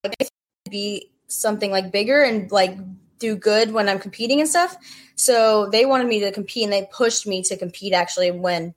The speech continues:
more of my other gyms that I was at before, they didn't really push me that much. So I really needed that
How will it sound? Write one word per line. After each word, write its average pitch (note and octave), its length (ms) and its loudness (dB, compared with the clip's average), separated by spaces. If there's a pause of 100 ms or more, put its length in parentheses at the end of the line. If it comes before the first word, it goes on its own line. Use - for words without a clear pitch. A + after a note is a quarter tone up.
(140)
more G3 260 2
of F#3 100 -2
my F#3 220 2
other G3 340 4
gyms A3+ 320 -4
that A#3+ 100 2
I A#3 80 4
was A#3+ 140 2
at A#3 180 -2
before, A3 640 -4 (340)
they A3+ 80 4
didn't A3+ 100 0
really G#3 200 2
push G3 280 0
me G3 140 0
that G#3 160 4
much. A3+ 380 -2 (100)
So F#3+ 600 2
I G3 100 2
really G3+ 240 -2
needed F#3+ 240 -4
that F3 240 2